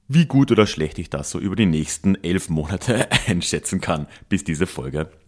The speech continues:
rauskommt. Das erste große Thema, und eventuell wirst du dich noch dran erinnern,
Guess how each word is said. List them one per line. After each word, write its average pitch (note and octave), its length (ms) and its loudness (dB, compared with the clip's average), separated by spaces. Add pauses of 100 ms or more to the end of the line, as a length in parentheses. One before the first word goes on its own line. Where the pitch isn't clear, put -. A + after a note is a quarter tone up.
rauskommt. - 640 -4 (4000)
Das B2+ 100 -4
erste D3 440 4 (320)
große A#2 520 4
Thema, G2+ 320 2
und A2 520 4
eventuell F2+ 800 4
wirst E2 220 -2
du F#2 60 0
dich F2 200 -4
noch F#2+ 140 0
dran G2 260 2
erinnern, B2+ 400 4